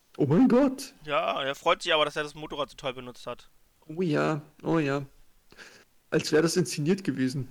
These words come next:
Speaker 1: Zwinker, Zwinker.
Speaker 2: Ja, es, es, es hat so ein bisschen, es ist halt grausig. Er tötet auch keinen dabei, sondern er schafft es alle
Speaker 1: Mhm.
Speaker 2: irgendwie bewusst zu, also es ist halt so schlecht, wie er auch die ganze Zeit einfach, er fährt einfach nur eine gerade Piste runter.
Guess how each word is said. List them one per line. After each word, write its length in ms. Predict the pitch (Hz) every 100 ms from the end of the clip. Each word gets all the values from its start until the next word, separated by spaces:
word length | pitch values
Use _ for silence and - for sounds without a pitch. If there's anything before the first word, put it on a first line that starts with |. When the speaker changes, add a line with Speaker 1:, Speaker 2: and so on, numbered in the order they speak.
| - -
Speaker 1:
Zwinker, 540 | - 143 131 135 131 131 -
Zwinker. 540 | - 135 127 135 131 135 - - - - - -
Speaker 2:
Ja, 180 | 147 147
es, 200 | - -
es, 120 | 156 160
es 160 | 165
hat 160 | 175 180
so 60 |
ein 60 | 180
bisschen, 320 | 185 185 185 - - - - - - - - -
es 120 | 151
ist 60 | 170
halt 400 | 175 170 - - _ _
grausig. 300 | - 156 151
Er 60 | 147
tötet 300 | 202 - 190
auch 120 | 180
keinen 240 | 202 196
dabei, 420 | 196 190 185 190 180
sondern 180 | 175 160
er 60 |
schafft 220 | - 165
es 80 | -
alle 220 | 131 151 180
Speaker 1:
Mhm. 60 | 110
Speaker 2:
irgendwie 460 | 98 165 165 160 156 - - - - - _ _ _ _ _ _ _ -
bewusst 280 | 160 175 180
zu, 120 | 170
also 220 | 135 139
es 80 | 147
ist 60 | 151
halt 180 | 135 -
so 580 | - - 139 87 - -
schlecht, 440 | - 160 196 -
wie 100 | 214
er 100 | 156
auch 100 | 170
die 80 | 180
ganze 140 | 170 -
Zeit 140 | 185
einfach, 180 | 175 180
er 80 | 170
fährt 180 | - 180
einfach 180 | 185 190
nur 80 | 190
eine 100 | 185
gerade 480 | 165 151 190 208 190 -
Piste 320 | 226 - -
runter. 560 | 160 170 180 208 214